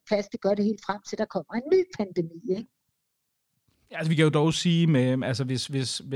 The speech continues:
Speaker 2: hvis vi sådan skal, altså, hvis, hvis, hvis man i Kina måske får lidt bedre styr på, på sine veterinærmyndigheder, og hvad, hvad man går og indtager, kan vi jo håbe på. Der, der er jo trods alt gået hundrede år siden, vi havde sådan en,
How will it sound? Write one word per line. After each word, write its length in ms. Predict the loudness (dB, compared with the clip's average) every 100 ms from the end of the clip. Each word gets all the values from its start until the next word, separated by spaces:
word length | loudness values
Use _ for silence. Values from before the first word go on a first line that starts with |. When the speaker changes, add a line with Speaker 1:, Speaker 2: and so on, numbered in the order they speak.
| -4
Speaker 2:
hvis 260 | -2 -2 -2
vi 80 | -4
sådan 260 | -2 -2
skal, 300 | -2 -6 -8 -10 _
altså, 180 | -6 -4
hvis, 100 | -6 -6
hvis, 200 | -6 -6
hvis 240 | -6 -2
man 240 | 2 2 2
i 80 | -2
Kina 240 | 2 4
måske 300 | 4 2 0
får 120 | 0 0
lidt 180 | 0
bedre 260 | 2 2 2
styr 280 | 0 -2 0
på, 220 | 0 -2
på 180 | -2 -4
sine 260 | 0 0
veterinærmyndigheder, 880 | 0 -2 0 2 2 2 2 0 0
og 180 | -2 -2
hvad, 120 | -4 -6
hvad 160 | -6 -2
man 160 | 0 0
går 100 | 0
og 80 | 0
indtager, 320 | 0 0 -4
kan 180 | -2 0
vi 40 |
jo 100 | 2
håbe 240 | 4 2 4
på. 220 | 2 2 0
Der, 140 | -2
der 140 | 0
er 60 | 0
jo 60 | 2
trods 180 | 4
alt 160 | 4 6
gået 260 | 6 6 6
hundrede 260 | 4 4
år 120 | 2
siden, 260 | 0 0 0
vi 60 | 2
havde 220 | 0 0
sådan 200 | 0 0
en, 180 | 0